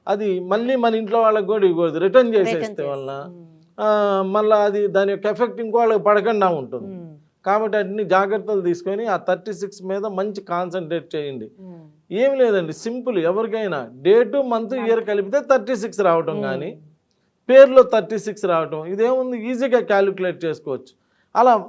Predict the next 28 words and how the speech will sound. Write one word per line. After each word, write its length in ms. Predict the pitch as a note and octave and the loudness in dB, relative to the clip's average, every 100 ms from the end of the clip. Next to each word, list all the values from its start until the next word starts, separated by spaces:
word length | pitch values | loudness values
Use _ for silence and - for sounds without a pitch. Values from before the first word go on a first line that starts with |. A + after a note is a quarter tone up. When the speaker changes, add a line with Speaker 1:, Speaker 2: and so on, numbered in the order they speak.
| - | -8
Speaker 1:
ఒక్కసారి 720 | F#3+ F#3+ G#3+ A#3+ C4 A3+ C#3+ - | -6 -2 0 2 2 2 -4 -8
అసలు 420 | - G3 C#3+ - | -6 -4 -6 -4
మన 140 | F3 F#3+ | -4 -2
ఇంట్లో 340 | G3 G3+ A3 | -2 -2 -2
పేర్లలో 580 | G#3+ G3+ F#3+ F#3 F3+ F#3 | 0 0 0 -4 -2 0
ఏదన్నా 360 | F3 E3 E3 D#3 | 0 -2 -4 -4
థర్టీ 240 | D#3+ D#3+ E3 | -6 -6 -10
సిక్స్ 280 | E3 - | -10 -8
వచ్చిందా, 360 | D#3 - D3 D#3 | -10 -10 -8 -6
మన 200 | D3+ D#3+ | -6 -6
ఇంట్లో 280 | E3 E3+ F#3+ | -6 -4 0
వాళ్ళ 180 | F3 D3 | 0 0
date 300 | E3+ E3+ E3 | -2 -2 -4
of 0 | |
బర్త్లో 400 | D3 D3+ D3+ C#3 | -6 -8 -8 -6
కానీ 240 | D#3 D#3 | -8 -10
డెస్టినీలో 540 | C#3+ E3 E3 F3 E3 D#3 | -8 -8 -8 -8 -6 -6
థర్టీ 200 | D3+ D3+ | -8 -10
సిక్స్ 300 | D#3 D3 C#3 | -14 -16 -14
వచ్చిందా, 360 | C#3+ B2+ C#3 D#3 | -12 -10 -10 -10
Speaker 2:
మ్మ్. 100 | D#3+ _ _ - | -14 _ _ 0
Speaker 1:
ఏమొచ్చింది 520 | F#3+ A3 G#3 G3+ F3+ | 2 2 0 -2 -4
అనేది 260 | F3+ F#3+ A#3+ | -4 -2 -2
అన్నీ 200 | G#3+ B3+ | -2 -2
చెక్ 340 | F#3+ G3+ G3+ | -4 -6 -4
చేసుకోవటం 360 | G3 F#3 E3 D3+ | -6 -6 -10 -8
Speaker 2:
మ్మ్. 100 | D3+ | -8
Speaker 1:
వలన, 260 | D#3+ A3 | -8 -8